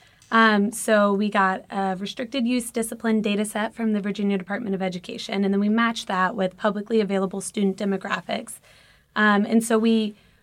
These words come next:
looked at a seven-year time period, but ma-, the majority of our work was focused on the twenty sixteen year. Um, and so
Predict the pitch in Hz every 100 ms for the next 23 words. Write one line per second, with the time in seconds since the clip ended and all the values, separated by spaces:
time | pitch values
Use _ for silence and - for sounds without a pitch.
0 | _ 240 247 311 320 226 220 220 - 208
1 | 220 214 208 208 196 190 190 208 196 190
2 | 185 190 220 208 214 226 226 240 233 226
3 | 262 262 254 240 208 196 202 - 196 185
4 | 185 190 185 - 196 190 - - - 214
5 | 190 185 185 - 208 - _ _ _ -
6 | 214 202 196 220 220 214 202 196